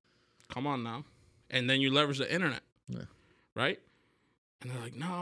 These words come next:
Speaker 1: I don't think it's gonna work." I was like, "All right. So you're not gonna be mad if I start my own thing, right? 'Cause we were friends."
Speaker 2: Mm-hmm.
Speaker 1: And he's like,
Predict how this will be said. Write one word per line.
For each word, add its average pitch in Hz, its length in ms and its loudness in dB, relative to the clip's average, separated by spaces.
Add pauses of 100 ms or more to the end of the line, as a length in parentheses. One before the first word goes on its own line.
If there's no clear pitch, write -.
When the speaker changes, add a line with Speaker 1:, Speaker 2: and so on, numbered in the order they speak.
(120)
Speaker 1:
I 170 140 -2
don't 185 140 0
think 185 160 2
it's 160 100 0
gonna 165 200 0
work." 160 320 -2 (1500)
I 107 100 -12
was 107 120 -6
like, 110 100 -6
"All 117 80 -4
right. 131 220 2 (680)
So 131 440 4
you're 139 140 4
not 160 160 6
gonna 156 140 2
be 147 140 0
mad 147 220 -2
if 131 100 -4
I 131 60 -2
start 139 240 2
my 127 100 0
own 123 200 0
thing, 139 180 -2
right? 139 120 0
'Cause 120 140 -2
we 127 60 0
were 117 120 0
friends." - 400 -8 (160)
Speaker 2:
Mm-hmm. 110 180 -4 (920)
Speaker 1:
And 117 100 -8
he's 113 120 -6
like, 107 180 -6